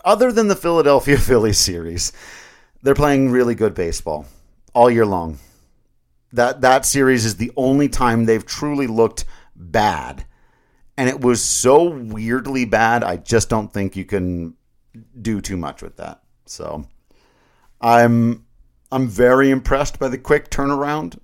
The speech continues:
over the weekend. A-, again, I, I understand,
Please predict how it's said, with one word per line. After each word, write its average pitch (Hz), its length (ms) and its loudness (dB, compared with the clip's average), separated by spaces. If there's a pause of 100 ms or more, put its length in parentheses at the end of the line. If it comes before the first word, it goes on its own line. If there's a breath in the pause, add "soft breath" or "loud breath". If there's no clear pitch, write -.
over 131 160 -2
the 143 100 0
weekend. 143 500 -4 (1200)
A-, 120 180 -4
again, 127 340 -2
I, 123 160 2
I 120 180 -2
understand, 123 720 -4